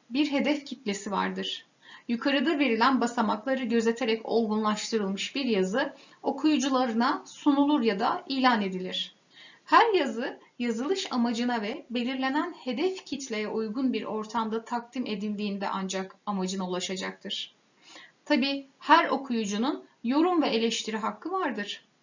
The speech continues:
Yapılan bir konuşmanın hataları bir süre için konuşulur. Ancak yayımlanmış bir metin belki yıllarca, çok uzun zaman boyunca okurların gözleri önünde kalacaktır. Bu bakımdan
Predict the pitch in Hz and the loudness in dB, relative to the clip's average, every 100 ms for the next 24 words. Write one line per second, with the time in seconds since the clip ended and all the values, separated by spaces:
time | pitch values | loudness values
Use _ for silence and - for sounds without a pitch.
0 | _ - - - - 226 220 269 285 302 | _ -20 -20 -14 -2 0 0 4 6 6
1 | 254 254 254 247 - 233 262 254 226 226 | 4 -2 -2 -2 -2 -2 -2 -2 -2 -2
2 | 196 196 247 233 294 - 247 220 208 - | -2 -2 -2 0 0 -2 -2 -2 -2 -4
3 | 294 294 294 294 311 208 196 - - - | -4 0 0 0 -2 -4 -6 -14 -20 -4
4 | 254 247 240 233 - _ - 196 202 214 | 0 2 0 -2 -8 _ -4 2 4 4
5 | 240 240 269 285 - 294 247 202 - 247 | 4 4 4 2 0 -2 0 -2 -4 -6
6 | 269 - _ 220 254 294 294 254 233 247 | -6 -10 _ 0 4 4 0 -2 -2 -2
7 | 269 339 339 208 208 208 - _ - 359 | 2 4 4 2 -2 -2 -8 _ -4 -4
8 | - 240 226 370 294 254 208 202 202 196 | -4 -4 0 2 2 2 2 0 0 -2
9 | 190 185 185 269 302 - _ 233 226 247 | -2 -2 -2 -2 -2 -6 _ -8 -4 -4
10 | 214 214 262 240 233 214 226 226 214 202 | -2 -2 0 2 2 4 2 2 0 -2
11 | 226 220 196 190 196 - 208 - - _ | -4 -2 -4 -2 -6 -10 -12 -12 -14 _
12 | _ - - - 359 302 302 240 208 214 | _ -20 -20 -4 0 2 0 0 2 0
13 | 330 | 0